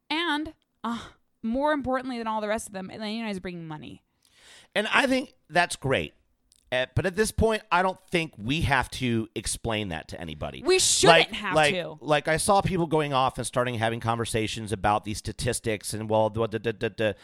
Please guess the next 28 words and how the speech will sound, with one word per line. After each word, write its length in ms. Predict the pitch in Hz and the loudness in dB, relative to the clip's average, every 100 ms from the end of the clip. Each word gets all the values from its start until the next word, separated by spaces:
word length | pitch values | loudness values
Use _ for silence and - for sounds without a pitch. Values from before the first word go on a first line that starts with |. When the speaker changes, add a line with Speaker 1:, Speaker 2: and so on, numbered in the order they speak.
| - - | -20 -4
Speaker 2:
No, 240 | 226 170 87 _ - | 0 2 0 _ -2
we 100 | 214 | 0
don't 140 | 427 - | 2 4
Speaker 1:
Who 40 | |
Speaker 2:
owe, 40 | 440 | 4
Speaker 1:
gives 140 | - | 4
a 60 | 339 | 2
Speaker 2:
we 100 | 285 | 6
don't 160 | 294 | 8
Speaker 1:
shit, 100 | 269 | 8
Speaker 2:
owe 80 | 233 | 4
this 160 | 302 339 | 2 2
Speaker 1:
guys? 20 | |
Speaker 2:
motherfucker 680 | 180 170 - 190 160 175 147 | 2 2 0 0 2 0 -2
shit. 500 | - - 208 127 - _ _ _ | -2 0 0 0 -6 _ _ _
Fuck 400 | - - 175 - | -12 2 2 4
that 240 | 139 104 | 0 2
guy. 320 | 107 87 73 - _ - | 0 0 -2 -8 _ -20
Fuck 380 | - 208 233 - | 2 4 4 2
Jeff 200 | 240 214 | 0 2
Schultz. 640 | - 165 151 - - - _ - - _ | 2 4 4 0 -8 -8 _ -20 -20 _
Fuck 460 | - - - 196 - | -20 -18 6 6 6
the 100 | 202 | 2
horse 260 | 165 190 - | 4 2 2
he 80 | |
rode 240 | 180 175 156 | 4 4 4
in 160 | 113 | 4
on. 360 | 107 101 98 | 4 2 0